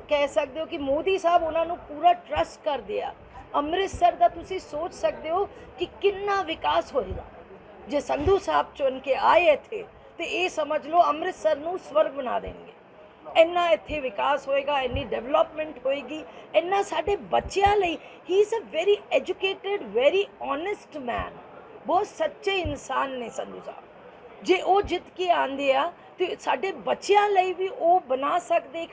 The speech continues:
ਫਿਊਚਰ, ਉਹ ਸਾਡੇ ਬੱਚਿਆਂ ਨੂੰ ਇੱਕ ਮਾਰਗਦਰਸ਼ਨ ਤੇ ਪਾ ਸਕਦੇ ਆ। ਮੇਰੀ ਗੱਲ ਪਲੀਜ਼ ਮੰਨੋ, ਮੈਂ ਇਹੀ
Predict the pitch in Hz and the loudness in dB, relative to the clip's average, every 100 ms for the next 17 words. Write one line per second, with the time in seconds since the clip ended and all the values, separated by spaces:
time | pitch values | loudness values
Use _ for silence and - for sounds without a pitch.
0 | - 269 302 339 311 - - - - - | -10 -10 -6 0 -2 -2 -18 -20 -20 -20
1 | - - - 349 349 311 - - 285 - | -20 -20 -4 -2 0 0 0 -2 -2 4
2 | 339 349 370 339 - 285 269 311 285 285 | 4 4 0 -4 -6 -4 0 0 0 -4
3 | 277 320 349 - 254 240 262 247 185 180 | -4 -12 -12 -8 -4 -2 -2 -4 -6 -8
4 | 170 175 - - - - 285 339 349 262 | -8 -8 -10 -18 -20 -8 -4 -2 -2 0
5 | 302 - 262 294 381 320 277 233 208 170 | -2 -4 -8 2 4 4 0 -2 -2 -10
6 | - - - - - 226 285 294 330 359 | -16 -20 -20 -20 -16 -4 -2 0 0 2
7 | 392 | 0